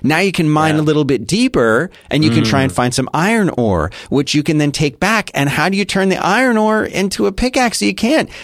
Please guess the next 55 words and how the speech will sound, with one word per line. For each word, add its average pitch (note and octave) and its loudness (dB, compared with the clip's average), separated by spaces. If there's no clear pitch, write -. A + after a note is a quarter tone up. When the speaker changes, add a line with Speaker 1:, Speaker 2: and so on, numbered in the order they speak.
Speaker 1:
You G3+ 0
gotta A3 0
smelt G#3 2
it F#3+ 2
into E3+ 0
iron E3+ 2
ingots. G#3 0
How B2+ 0
do C#3+ 0
you D#3+ 2
Speaker 2:
So - 2
you - 6
make A#3+ 4
a F3 0
Speaker 1:
smelt? D3 -2
You - 4
take D#3 2
Speaker 2:
smelter. C3 0
Speaker 1:
stone F3 0
and C3 2
you C3+ 2
Speaker 2:
Right. C3+ 4
Speaker 1:
make C#3+ 0
a D#3+ 2
little, D#3+ 2
yes, A3+ 0
and C#3 2
then D3 2
you, D3 2
you C3+ 0
put C3+ 0
it D3 0
into D3 0
that, F3+ 0
then A#2+ 2
it A2+ -2
smelts C#3 0
it. A#2 -2
Well, G2+ 0
how A2 0
do A#2+ 0
you B2 0
power G#3 0
it? - -2
You - 2
Speaker 2:
You, A#2 2
Speaker 1:
need A2 4
Speaker 2:
you A2+ 2
Speaker 1:
more C#3 4
Speaker 2:
make, D3 0
Speaker 1:
coal. G#3+ 2
Speaker 2:
first A#3+ 4
you - 4
have - 0
a, B2 0